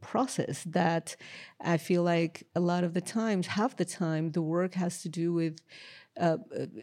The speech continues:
truly, uh, uh, working on your spirit, and so that it doesn't,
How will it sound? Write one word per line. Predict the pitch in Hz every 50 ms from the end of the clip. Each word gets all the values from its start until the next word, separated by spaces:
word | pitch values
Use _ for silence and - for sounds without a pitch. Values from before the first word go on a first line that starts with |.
| - - -
truly, | - - - - 214 214 202 202 196 190 185 180 180 175 - -
uh, | 165 160 151 143 123 - - _ _ _ _ _ _ _ _ _ _ _ -
uh, | 190 180 185 175 160 - - - - -
working | 180 160 190 196 190 - - - 220 202
on | 185 180 180
your | 170 175 175
spirit, | 170 - - - 269 349 320 - - - - - - _
and | 196 196 185 175 170 - -
so | - - 220 202
that | 180 190 180
it | 185 180 165
doesn't, | - 185 180 160 196 185 180 -